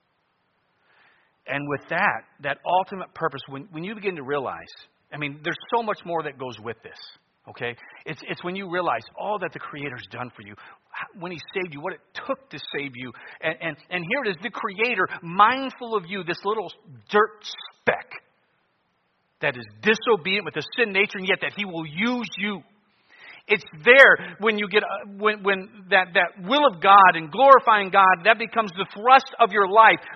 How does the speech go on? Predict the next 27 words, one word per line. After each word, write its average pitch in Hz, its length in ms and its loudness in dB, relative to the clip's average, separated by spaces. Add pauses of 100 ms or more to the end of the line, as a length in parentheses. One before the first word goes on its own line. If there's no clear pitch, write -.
(120)
that 240 180 10
you 262 80 -2
begin 247 220 0
to 226 80 0 (120)
look 311 200 6
for 240 160 8 (100)
any 330 220 4
task, 277 520 8 (2250)
whatever 320 500 10
means 320 460 4 (640)
that, 247 260 -2
that, 254 180 10 (100)
that 247 140 8
is 214 100 0 (120)
in 311 140 0
place 247 320 4 (100)
for 233 80 -8
you 226 120 -4
to 214 80 4
accomplish 247 640 6
that 233 240 6
task. 226 280 4 (280)
And 220 280 6
with 320 180 6
that, 262 200 8
every 359 480 8 (160)
time 247 300 4